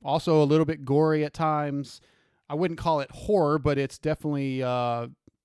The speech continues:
s-, I don't know, uh, thriller comedy. Um, kind of a change of pace for you. What brought that on, and, and why is it not done yet, A R?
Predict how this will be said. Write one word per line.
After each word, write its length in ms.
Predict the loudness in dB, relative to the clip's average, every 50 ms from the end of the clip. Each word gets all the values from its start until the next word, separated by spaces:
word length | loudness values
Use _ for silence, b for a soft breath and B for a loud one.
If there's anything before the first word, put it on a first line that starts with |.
| _ _ _ _ _ -20
s-, 160 | -20 -16 -12
I 120 | -10 -6 -6
don't 120 | -4 -4 -2
know, 180 | -2 -2 -2
uh, 380 | -2 -2 -2 -2 -4 -4 -8 -10 -12 -18 _ _ _
thriller 640 | -6 -4 0 2 2 4 4 4 2 2 0 0 -2 -4
comedy. 520 | -6 -4 -2 -2 -2 -2 -2 -4 -6 -8 b b b b b b b b b _
Um, 460 | -6 -6 -4 -4 -4 -6 -8 -10 -12 -16 _ _ _ _
kind 160 | -6 -4 -2 -2
of 60 | -2
a 60 | -4
change 300 | -2 -2 0 0 0 0
of 120 | 0 -2
pace 240 | -2 -2 -2 -2 -2
for 200 | -2 0 0 0 0
you. 160 | 0 -2 0
What 220 | 0 0 0 0
brought 220 | -2 -2 -2 -2 -2
that 180 | -2 -2 0
on, 220 | 0 0 -2 -2 -4
and, 160 | -6 -6 -8
and 520 | -8 -6 -6 -4 -4 -4 -6 -8 -10 -16 -20 _ _ _ -10
why 260 | -6 -4 -2 0 -2
is 120 | -2 -2
it 80 | -4 -4
not 160 | -6 -6 -4
done 220 | -4 -4 -4 -4
yet, 200 | -4 -4 -6 -6 -8
A 120 | -8 -8 -6
R? 260 | -6 -8 -8 -10